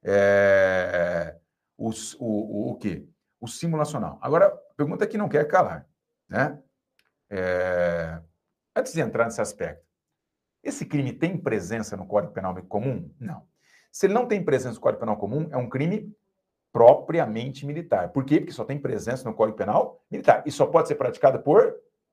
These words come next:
militar. Então, é um crime puramente, essencialmente ou propriamente militar. Uma outra coisa, esse crime pede a presença de dois ou mais agentes para o seu cometimento ou um só,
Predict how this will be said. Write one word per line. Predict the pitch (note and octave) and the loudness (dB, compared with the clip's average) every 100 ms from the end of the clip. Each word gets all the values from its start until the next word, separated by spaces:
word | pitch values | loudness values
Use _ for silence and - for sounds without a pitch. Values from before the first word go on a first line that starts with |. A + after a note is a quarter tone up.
| - | -12
militar. | G#2 A2 - E2 - _ _ _ _ | -10 -8 -8 -10 -12 _ _ _ _
Então, | C#3+ | 0
é | C#3+ | 0
um | C3 | -2
crime | C#3 F#3 | -2 -2
puramente, | G#3 - F3+ A#3 G#3 A#2 G2+ E2 - - - | -4 -6 0 8 10 8 4 -8 -14 -16 2
essencialmente | F3+ C4 - D3+ - G#2 G#2 D3 D3 | 4 4 2 -4 0 0 -2 -2 0
ou | D3+ | 0
propriamente | - C3 C3 C#3+ A#2+ C3 | 2 2 2 0 -8 -12
militar. | C#3 F#2+ - _ _ _ _ _ | -10 -10 -12 _ _ _ _ _
Uma | G3+ | 2
outra | A3+ A3 | 4 2
coisa, | - A3 - | 2 -2 -2
esse | - - | -8 -8
crime | - A#3+ G#3+ - - _ _ _ _ | -8 -4 -4 -6 -14 _ _ _ _
pede | F#3 A3 D3+ | 8 8 8
a | C#3+ | 4
presença | - A#2+ A2 A#2+ A#2 G#2+ | 4 -2 -2 -4 -4 -6
de | G2 | -2
dois | A2+ G#2+ | 0 0
ou | G#2 | 0
mais | G2+ | 0
agentes | F#2+ G#2 - | -2 -4 -8
para | |
o | - | -12
seu | G#2 | -10
cometimento | G2 G#3 - C#3+ A#3+ B3+ | -8 -8 -6 -4 0 0
ou | G#3+ | 0
um | F#3 | 0
só, | - C3 C#3 - | 6 8 8 4